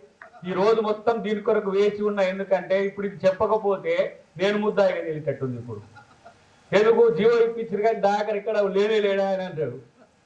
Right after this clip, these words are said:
సీతక్క నేను రమ్మన్నా సరే, ఈరోజు అధికారిక కార్యక్రమాలు ఎక్కువ ఉన్నాయి, ముఖ్యమంత్రి గారు వేరే కార్యక్రమాలు ఉన్నాయి, రాలేకపోయింది. కానీ వచ్చేసరికి మహిళలే కాదు,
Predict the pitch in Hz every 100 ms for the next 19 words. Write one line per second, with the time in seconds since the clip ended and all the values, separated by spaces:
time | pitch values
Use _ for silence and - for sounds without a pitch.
0 | _ - 214 226 226 226 214 208 185 190
1 | 196 208 214 202 196 185 190 180 165 196
2 | 190 190 - 165 165 - 175 165 156 165
3 | 165 175 165 156 165 165 156 160 160 151
4 | - - _ - 143 165 170 165 160 156
5 | 160 160 160 160 147 156 156 156 156 160
6 | 165 151 156 - 196 190 190 180 185 190
7 | 226 226 220 _ _ _ _ _ _ _
8 | 123 131 147 175 196 202 202 202 190 202
9 | 240 233